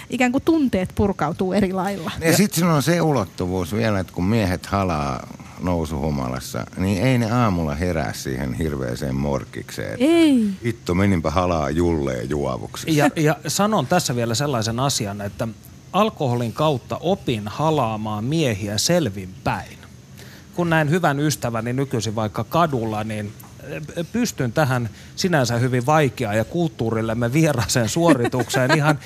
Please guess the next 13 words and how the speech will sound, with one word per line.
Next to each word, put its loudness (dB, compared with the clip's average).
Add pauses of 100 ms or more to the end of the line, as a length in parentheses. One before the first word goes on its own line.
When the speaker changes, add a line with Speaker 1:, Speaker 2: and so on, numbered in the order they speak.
(140)
Speaker 1:
<laughs> -16
Speaker 3:
ihan 4
siis 2
ilman, 2
eh, 0
promillen 2
promillea. 0
Eli 0 (400)
siinä 0
mielessä 2 (160)
voi -2
sanoa, -2
että -8